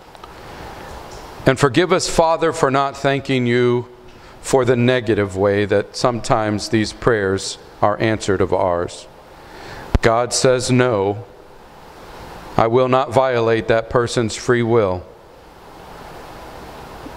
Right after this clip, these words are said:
Forgive us for not glorifying you when he says no or wait. It is for our greater good and most importantly for your glory.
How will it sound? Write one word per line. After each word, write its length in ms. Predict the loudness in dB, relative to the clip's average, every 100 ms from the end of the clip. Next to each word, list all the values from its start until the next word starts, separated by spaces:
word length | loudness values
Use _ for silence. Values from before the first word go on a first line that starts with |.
| -18 -18 -18 -16 -14 -14 -16 -18 -12
Forgive 400 | 0 2 4 4
us 160 | 2 2
for 160 | 2
not 320 | 4 2 0 -6 -16 -18 -20 -20 -20 -18 -18 -18 -18 -6 2
glorifying 760 | 4 4 2 2 2 0 0
you 380 | 2 0 -2 -8 -8 -2 0 0 -6 -12 -14 -16 -16 -16 -16 -16 -4 0
when 160 | 2
he 140 | 2 4
says 300 | 2 2 2
no 340 | 2 2 2
or 200 | 2 0
wait. 580 | 0 0 -2 -8 -2 0 2 -2 -8 -14 -16 -16 -16 -16 -16 -16 -16 -16 -18 -18 -2 2
It 120 | 4
is 200 | 4 4
for 260 | 4 4
our 140 | 2 0
greater 380 | 2 4 4 2
good 480 | 4 4 4 0 -2
and 200 | 0 2
most 320 | 2 0 -2
importantly 560 | 0 0 0 -2 -4
for 200 | -2 0
your 200 | 2 2
glory. 460 | 2 2 2 0